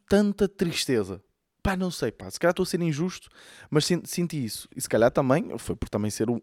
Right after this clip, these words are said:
o momento em que estamos a viver, mas eu também já fui várias vezes a Lisboa. Pá, e não sei, sinto sempre isso. Sinto sempre isso. Eh,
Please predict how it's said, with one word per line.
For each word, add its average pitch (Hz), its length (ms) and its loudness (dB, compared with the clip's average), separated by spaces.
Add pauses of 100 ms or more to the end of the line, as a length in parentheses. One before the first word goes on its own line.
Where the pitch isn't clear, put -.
o 113 80 -6
momento 110 340 0
em 113 40 2
que - 60 -12
estamos 127 220 0
a 123 40 4
viver, 117 320 2
mas 160 160 -2
eu 113 80 -10
também 110 200 -2
já 120 120 4
fui 127 140 -4
várias 120 280 2
vezes 123 180 0
a 123 40 0
Lisboa. 120 420 0 (460)
Pá, 160 80 0
e 151 40 -2
não 165 80 0
sei, 147 180 0
sinto 156 260 -4
sempre 131 260 -2
isso. - 240 -8 (420)
Sinto 139 220 -4
sempre 127 300 -2
isso. - 200 -14 (1120)
Eh, 120 1000 4